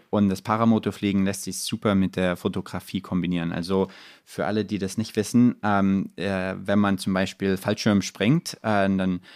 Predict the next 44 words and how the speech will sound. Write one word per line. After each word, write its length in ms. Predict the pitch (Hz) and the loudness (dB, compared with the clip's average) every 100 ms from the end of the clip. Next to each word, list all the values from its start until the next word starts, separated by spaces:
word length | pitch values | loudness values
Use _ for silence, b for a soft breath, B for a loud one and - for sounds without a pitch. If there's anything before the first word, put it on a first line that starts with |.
| B | B
springt 320 | - - 117 104 | -18 0 2 4
man 100 | 98 | 4
raus, 480 | 120 139 147 - | 4 4 0 -6
äh, 240 | - 104 98 | -6 -2 -2
fällt 320 | - 113 113 | 2 0 0
kurz, 500 | - 113 - - - | 0 0 0 -8 -6
äh, 120 | 107 98 | -2 0
und 140 | 95 | 2
dann 120 | 95 | 2
macht 200 | 95 95 | 2 2
man 100 | 98 | 0
einen 160 | 92 90 | 0 0
Schirm 360 | - 107 98 | 2 4 4
auf, 360 | - 80 78 - | 2 -6 -8 -10
so 120 | - | -8
einen 80 | 87 | -8
Gleitschirm. 760 | - 85 85 - 82 - 90 - | -2 -4 -4 -6 -6 -6 -10 -10
Äh, 400 | 98 90 87 90 B B B B _ | -6 -4 -4 -6 B B B B _
wenn 240 | 98 98 | 2 4
man 120 | 98 | 6
den 220 | 95 95 90 | 4 2 2
Gleitschirm 380 | 101 107 101 | 0 -2 -2
größer 320 | - 131 170 120 | 2 2 4 2
macht, 380 | 104 147 - | 2 0 -6
äh, 200 | - 101 | -2 -2
kann 160 | 95 101 | 0 2
man 160 | 104 101 | 4 4
damit 320 | 98 98 92 | 4 2 0
dann 140 | 90 | -4
auch, 460 | - 90 98 - - - | -4 -2 -2 -4 -16 -8
äh, 360 | 95 90 90 92 b b b | -4 -4 -6 -10 b b b
fliegen. 560 | - 107 113 120 117 110 - | -8 0 4 8 6 6 2
Und 140 | 98 | 2
wenn 120 | 98 | 4
man 120 | 92 | 2
Glück 260 | 95 110 - | 0 -4 0
hat, 180 | 101 95 | -2 -2
sind 220 | - 92 | -4 -2
so 80 | 90 | -4
Thermiken, 760 | - 117 135 127 120 110 107 - | -2 2 4 4 6 6 4 2
äh, 140 | 104 | -2
die 120 | 98 | 0
einen 200 | 95 95 | 0 2
hoch, 240 | 95 95 | 2 0